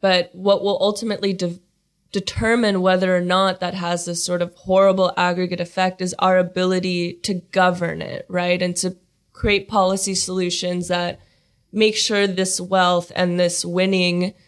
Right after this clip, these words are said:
is redistributed throughout the population, right? So I guess based on this conversation, that seems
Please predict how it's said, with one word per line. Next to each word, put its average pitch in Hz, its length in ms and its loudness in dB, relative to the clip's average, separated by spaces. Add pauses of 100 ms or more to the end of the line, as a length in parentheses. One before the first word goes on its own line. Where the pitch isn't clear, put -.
(260)
is 185 220 0
redistributed 180 760 0
throughout 175 420 0
the 180 60 -4
population, 175 920 -4
right? 180 360 -4 (460)
So 196 520 0 (200)
I 190 220 -2 (200)
guess 311 320 0
based 262 300 0
on 294 120 0
this 196 120 -2
conversation, 185 680 -2
that 214 200 -2
seems 220 640 -2